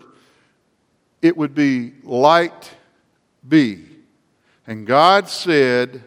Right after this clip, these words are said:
"Light be." And light was.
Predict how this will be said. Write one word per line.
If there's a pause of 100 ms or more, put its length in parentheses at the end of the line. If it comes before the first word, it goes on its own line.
(540)
"Light (300)
be." (1160)
And
light (680)
was.